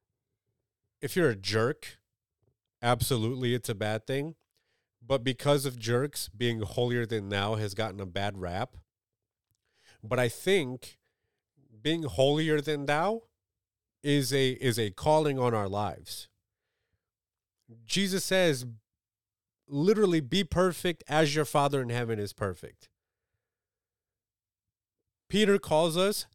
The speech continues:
to be holy as God is holy. When God makes a covenant with Israel, he says,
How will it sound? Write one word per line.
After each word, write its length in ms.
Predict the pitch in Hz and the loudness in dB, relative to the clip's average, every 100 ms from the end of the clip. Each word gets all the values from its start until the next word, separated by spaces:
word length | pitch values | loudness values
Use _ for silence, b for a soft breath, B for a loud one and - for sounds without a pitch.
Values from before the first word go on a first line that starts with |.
| - | -2
to 120 | 147 | 0
be 180 | 139 156 | 2 2
holy 520 | 127 151 175 185 196 b b _ | 4 4 4 0 -2 b b _
as 160 | 120 107 | -8 -6
God 320 | 117 135 131 | 2 4 4
is 120 | 120 | 0
holy. 460 | - 120 95 87 - _ _ _ _ _ _ _ _ _ _ _ _ _ _ _ | -2 -2 -2 -8 -16 _ _ _ _ _ _ _ _ _ _ _ _ _ _ _
When 480 | 131 160 160 123 117 _ 117 131 | 2 2 2 -4 -16 _ _ 0
God 280 | 143 180 165 | 4 4 2
makes 260 | 185 175 | -2 -2
a 60 | 160 | -6
covenant 520 | - 175 175 170 143 | -2 -2 -2 -4 -4
with 380 | 127 156 160 - _ _ _ _ - | -2 -2 -2 -8 _ _ _ _ -4
Israel, 640 | 160 160 175 185 196 214 _ _ _ _ _ _ _ _ _ _ _ _ _ _ _ _ _ | -2 0 -2 0 -2 -4 _ _ _ _ _ _ _ _ _ _ _ _ _ _ _ _ _
he 180 | 165 185 | -6 -4
says, 480 | - 156 156 135 | 0 2 0 -2